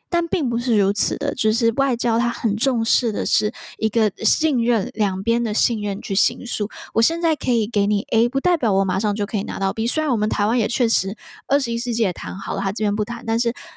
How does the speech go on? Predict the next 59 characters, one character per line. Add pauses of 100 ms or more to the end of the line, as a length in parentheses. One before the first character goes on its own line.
(140)
并
不
是
我
们
今
天
提
供
了
什
么， (300)
未
来
就
会
马
上
拿
到
什
么。 (400)
这
个
是
跟
其-， (100)
这
个
是
有
很
多
很
多
因
素，
就
像
是
朋
友， (260)
你
把
它
想
象
成
人
与
人
之
间
的
朋
友
的
关
系，